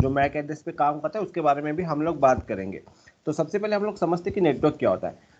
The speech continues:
अभी यहाँ पे मैं देख सकता हूँ मेरे पास multiple user पीसी है, ये सभी के सभी user पीसी मेरे switch के साथ connected है। स्विच ये मेरे router के साथ connected है, just consider router ये मेरे आईएसपी मतलब internet service provider जो मुझे internet services provide करने का काम करता है, उसके साथ connected है।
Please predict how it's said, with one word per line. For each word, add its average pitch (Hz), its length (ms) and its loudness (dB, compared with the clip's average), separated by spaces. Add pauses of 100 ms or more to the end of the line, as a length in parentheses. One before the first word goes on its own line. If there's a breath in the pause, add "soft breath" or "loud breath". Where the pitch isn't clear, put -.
(160)
अभी 160 220 2
यहाँ 156 220 4
पे 185 120 -2
मैं 180 160 4
देख 175 160 2
सकता 180 220 -2
हूँ 180 60 4
मेरे 160 140 6
पास 175 220 2
multiple 151 480 2
user 160 260 6
पीसी 147 300 -2
है, 165 100 4
ये 170 160 4
सभी 160 340 4
के 196 100 2
सभी 175 260 4
user 160 220 6
पीसी 151 300 0
मेरे 165 240 4
switch 196 300 2
के 190 120 2
साथ 151 260 4
connected 117 380 0
है। 175 80 -2 (400 soft breath)
स्विच 190 280 4
ये 143 200 4
मेरे 156 240 6
router 131 320 6
के 170 120 -2
साथ 165 240 2
connected 165 420 0
है, 160 100 2
just 151 240 0
consider 147 400 2
router 127 320 6
ये 147 80 2
मेरे 139 260 2 (180)
आईएसपी 139 500 0
मतलब 135 360 0
internet 139 420 2
service 135 340 0
provider 135 320 6
जो 143 140 4
मुझे 135 200 2
internet 135 460 2
services 147 500 0
provide 143 280 4
करने 156 240 4
का 156 140 6
काम 151 240 4
करता - 220 0
है, 196 60 2
उसके 135 300 -2
साथ 131 260 2
connected 135 380 0
है। 151 100 0